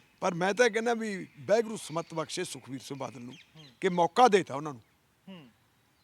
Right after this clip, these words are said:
Speaker 1: ਬੀਜੇਪੀ ਨੇ ਮੌਕਾ ਦੇਤਾ। ਇਹ ਮੌਕਾ ਹੈ ਕਿ ਉਹ ਅਕਾਲੀ ਦਲ ਨੂੰ ਇੱਕ ਮਜ਼ਬੂਤ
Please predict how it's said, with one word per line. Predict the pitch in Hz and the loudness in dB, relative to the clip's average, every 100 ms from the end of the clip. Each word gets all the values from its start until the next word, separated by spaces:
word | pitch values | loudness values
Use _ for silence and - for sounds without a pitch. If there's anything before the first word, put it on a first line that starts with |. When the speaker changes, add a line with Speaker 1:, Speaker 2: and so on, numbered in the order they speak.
| _ _ _ _ _ - | _ _ _ _ _ -18
Speaker 1:
ਬੀਜੇਪੀ | 156 147 180 180 190 | -12 -4 -2 -2 -2
ਨੇ | 208 | -2
ਮੌਕਾ | 165 147 190 | -2 -2 -2
ਦੇਤਾ। | 170 170 196 - 233 | -2 0 0 0 2
ਇਹ | 220 | 2
ਮੌਕਾ | 165 180 - 240 | 4 0 2 2
ਹੈ | |
ਕਿ | 208 226 | 4 4
ਉਹ | 196 | 4
ਅਕਾਲੀ | 165 160 156 | 2 -2 -4
ਦਲ | 151 151 | -6 -6
ਨੂੰ | 160 | -8
ਇੱਕ | 147 156 127 | -10 -14 -14
ਮਜ਼ਬੂਤ | 127 117 156 196 | -14 -10 -8 -8